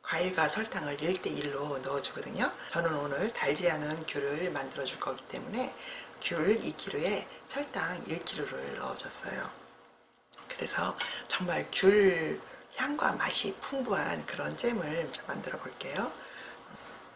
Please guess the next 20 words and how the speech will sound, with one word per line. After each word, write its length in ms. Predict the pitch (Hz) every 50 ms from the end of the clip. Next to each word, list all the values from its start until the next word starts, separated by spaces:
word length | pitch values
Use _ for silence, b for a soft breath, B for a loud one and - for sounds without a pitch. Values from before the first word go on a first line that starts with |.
| - - - - - 101 101 - - - - - - - - - B B B B -
뭐, 240 | 175 165 170 170 - - - B B 208 202 202
불은 520 | - 202 196 196 196 190 196 220 220 180 -
이제 180 | - - 156 147 -
강불에서 600 | - - 185 196 208 208 226 190 170 151 - 143
먼저 280 | 147 147 147 147 - 143
저 160 | - 139 135
끓여줄 400 | - 220 233 240 - - 190 185
거예요. 600 | - 147 143 135 131 123 131 135 139 143 139 - - - - - - - - - - - - - - - - - - - - - - -
이것이 360 | 180 180 190 190 - 170 165 160
이제 140 | 147 - 143
끓기 280 | - 254 269 262 - 240
시작하면 720 | - - 233 233 - - 214 151 151 - 165 214 262 277 202
이제 220 | - 214 214 - - B B B B -
중불로 560 | - - 185 190 185 190 180 156 139 - -
줄여서 600 | - - - 151 - - - 143 160 220 269 - B B B B B -
아주 200 | - - - -
오랫동안 500 | - - - 180 170 - - 147 143 143
한 120 | - 311
시간 300 | 359 - 381 - - 156 147
이상 220 | - - - 147